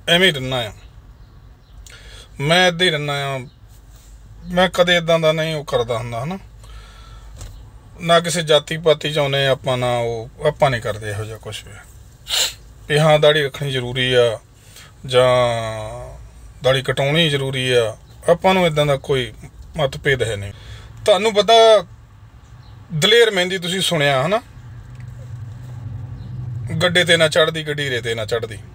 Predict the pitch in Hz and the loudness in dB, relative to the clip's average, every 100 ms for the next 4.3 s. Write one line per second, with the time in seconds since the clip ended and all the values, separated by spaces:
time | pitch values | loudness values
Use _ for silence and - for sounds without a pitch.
0 | - - - - - 160 156 113 104 - | -20 -20 -12 -4 2 4 4 0 -8 -16
1 | - - - - - - - - - - | -18 -18 -18 -20 -20 -20 -20 -20 -20 -20
2 | - - - - - 196 220 247 277 - | -20 -20 -20 -4 2 2 4 0 0 0
3 | 226 240 220 220 220 196 226 185 170 160 | 2 4 4 2 2 0 0 0 2 6
4 | 160 156 160 | 6 6 2